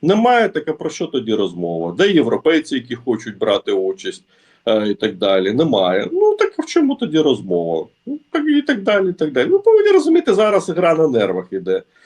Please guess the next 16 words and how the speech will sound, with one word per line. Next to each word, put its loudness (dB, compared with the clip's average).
Е, 2
ось. -2
А 2
європейців, 0
е, 2
давати 0
їм -4
по -6
голові 0
швидше, -6
щоб, -6
е, -2
закуповували 0
зброю 4
для 2
України. -4